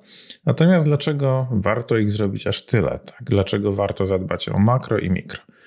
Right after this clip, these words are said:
Ponieważ zasilając system większą ilością danych, w niektórych przypadkach może to go napędzić i w ten sposób te różne algorytmy,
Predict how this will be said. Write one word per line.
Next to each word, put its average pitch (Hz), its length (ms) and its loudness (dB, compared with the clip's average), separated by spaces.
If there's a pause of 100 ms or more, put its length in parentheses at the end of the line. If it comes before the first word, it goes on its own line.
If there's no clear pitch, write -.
(320)
Ponieważ 127 800 2
zasilając 120 680 2
system 104 540 -2
większą 117 400 0
ilością 101 380 0
danych, 90 520 -2 (540)
w - 20 2
niektórych 175 420 2
przypadkach - 600 -4
może 135 300 2
to 107 160 -2
go 107 140 -2
napędzić 110 680 0 (320)
i 131 80 -2
w - 60 -10
ten 233 160 0
sposób 190 400 -2
te 147 80 2
różne 123 240 2
algorytmy, 139 640 2